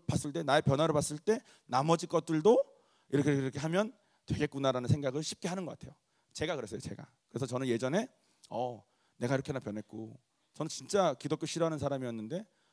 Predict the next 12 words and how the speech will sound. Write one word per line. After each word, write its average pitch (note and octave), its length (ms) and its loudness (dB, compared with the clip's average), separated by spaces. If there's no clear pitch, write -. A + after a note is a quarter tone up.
예수가 C3 720 0
부정이 B2+ 800 -6
안 G#2+ 140 -6
되면서 A#2+ 440 -4
"어, A#2 240 -12
내가 B2 200 -4
이걸 B2 200 -4
인정하는 C3+ 420 -6
거 C3 80 -6
보니까 A#2 360 -6
내가 A#2 180 -2
변하는구나. B2+ 640 -2